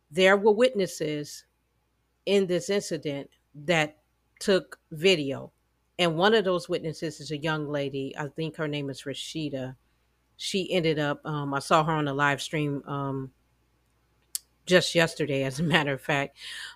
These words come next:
But anyway, she told her, her truth and sent that video to the authorities, and the authorities reviewed the tape, and they saw the aggressor in this incident was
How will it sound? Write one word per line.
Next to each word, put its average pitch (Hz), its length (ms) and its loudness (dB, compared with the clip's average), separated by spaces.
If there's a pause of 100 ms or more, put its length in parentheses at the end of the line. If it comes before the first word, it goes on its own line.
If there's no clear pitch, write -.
But 185 100 8
anyway, 165 600 8 (180)
she 196 680 2
told 160 540 4 (280)
her, - 140 -18 (480)
her 196 260 6
truth 156 600 -2 (400)
and 180 140 2
sent 208 400 0 (180)
that 165 240 0
video 156 580 0 (380)
to 175 500 2
the 151 560 0
authorities, 160 880 0
and 170 160 0
the 165 160 -2
authorities 156 800 0 (1300)
reviewed 196 540 2
the 175 120 -2
tape, 208 440 0 (180)
and 170 180 0
they 165 140 2
saw 170 460 0
the 151 220 -2
aggressor 165 500 -2
in 160 240 -4
this 160 260 -6
incident 165 560 -4
was 147 760 0